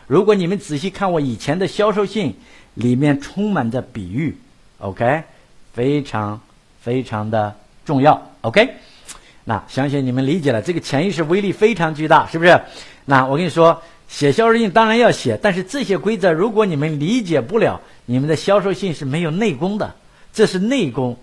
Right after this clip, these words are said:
这是人性的内功，销售信只是一种外在的表现。所以呢，你们内功的深厚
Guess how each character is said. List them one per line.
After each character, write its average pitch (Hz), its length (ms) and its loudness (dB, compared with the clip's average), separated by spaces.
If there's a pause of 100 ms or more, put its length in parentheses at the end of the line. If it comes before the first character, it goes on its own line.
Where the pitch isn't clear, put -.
这 202 140 6
是 151 240 -2 (240)
人 160 380 2
性 214 280 -2
的 170 100 2
内 190 300 0
功， 135 220 -4
销 220 280 0
售 226 140 0
信 180 280 -2 (200)
只 143 100 -4
是 151 140 -4
一 170 100 -2
种 139 300 -4
外 190 220 -2
在 147 200 -2
的 123 100 -2
表 95 300 -8
现。 - 360 -2 (340)
所 170 140 4
以 185 160 2
呢， 151 180 4 (280)
你 147 120 4
们 208 280 4
内 277 260 0
功 220 200 -2
的 214 80 2
深 262 320 0
厚 - 380 0